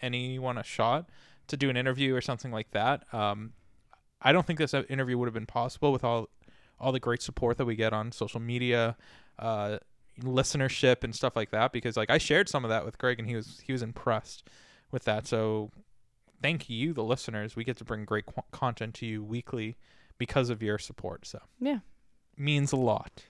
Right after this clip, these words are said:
Speaker 2: Well, until next week, you guys.
Speaker 1: Wait, Emily. Hey, Emily.
Speaker 2: What?
Speaker 1: Before we go.
Speaker 2: <laughs> What?
Speaker 1: Yes, I'm thankful for all the listeners we have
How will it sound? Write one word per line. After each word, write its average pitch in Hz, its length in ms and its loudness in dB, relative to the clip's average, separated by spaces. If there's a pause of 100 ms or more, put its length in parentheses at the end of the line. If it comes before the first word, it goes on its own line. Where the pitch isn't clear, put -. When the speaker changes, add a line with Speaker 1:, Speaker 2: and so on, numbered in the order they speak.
(800)
Speaker 2:
Well, 220 300 -2
until 202 340 -4
next 196 300 -4
week, 196 180 -4
you 185 100 -2
guys. 190 600 2
Speaker 1:
Wait, 226 300 10
Emily. 165 340 2
Hey, 147 260 2 (220)
Emily. 285 260 8
Speaker 2:
What? 466 80 6 (920)
Speaker 1:
Before 220 420 10
we 151 140 10
go. 95 260 2 (560)
Speaker 2:
<laughs> 277 80 10 (1000)
What? 190 260 2 (1000)
Speaker 1:
Yes, 175 360 8
I'm 139 160 2
thankful 139 400 0
for - 200 -4
all 135 180 8
the 131 80 2
listeners 120 560 -4
we 117 100 -4
have 107 220 -2